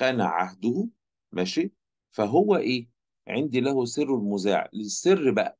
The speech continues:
فهو بيقول: "للسر مني موضع لا يناله نديم ولا يفضي إليه شراب"، يعني ما فيش حد يقدر ياخد مني أي سر. يبقى ده معنى ال-، كده. يبقى البيت الثاني هو الم-،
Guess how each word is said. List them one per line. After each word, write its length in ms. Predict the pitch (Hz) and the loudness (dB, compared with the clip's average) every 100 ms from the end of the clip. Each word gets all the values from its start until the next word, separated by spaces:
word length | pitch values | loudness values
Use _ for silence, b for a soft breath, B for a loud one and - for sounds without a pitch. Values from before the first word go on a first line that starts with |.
| _ | _
فهو 240 | 110 131 | 0 2
بيقول: 300 | 117 123 143 | 2 2 0
"للسر 420 | 127 120 175 175 156 | -2 -2 -2 0 -2
مني 300 | 180 185 151 | -2 -2 -2
موضع 320 | 165 - 127 | -4 -2 -2
لا 200 | 139 160 | 0 -2
يناله 440 | 135 120 135 147 117 | -2 -4 -2 -2 -4
نديم 380 | 107 110 151 156 _ _ - | -6 -4 -6 -8 _ _ -2
ولا 240 | 117 143 | 2 4
يفضي 360 | 131 139 120 101 | 4 2 0 0
إليه 240 | 110 110 | 0 -4
شراب"، 340 | 101 - 82 - _ _ _ | -8 -8 -10 -10 _ _ _
يعني 440 | 98 95 98 95 90 | 0 2 4 2 2
ما 160 | 92 | 0
فيش 200 | 92 127 | -2 -4
حد 220 | - 117 123 | -4 -2 0
يقدر 220 | 113 113 | 2 0
ياخد 280 | 120 113 101 | 0 -2 -2
مني 260 | 110 104 | -2 -4
أي 220 | 107 101 | -4 -6
سر. 340 | 92 - - _ _ _ - | -6 -8 -12 _ _ _ -2
يبقى 280 | 87 73 95 | 2 2 2
ده 140 | 107 | 2
معنى 340 | 110 101 104 98 - | 2 0 0 -2 -4
ال-، 180 | - - - | -8 -10 -16
كده. 140 | - _ _ _ - | -20 _ _ _ -6
يبقى 180 | - 82 | 0 2
البيت 340 | 95 127 135 | 2 2 0
الثاني 600 | 113 - 113 127 190 226 - | -4 0 2 2 0 -2 -4
هو 240 | 110 117 | 0 2
الم-، 320 | 107 98 95 | 4 2 -2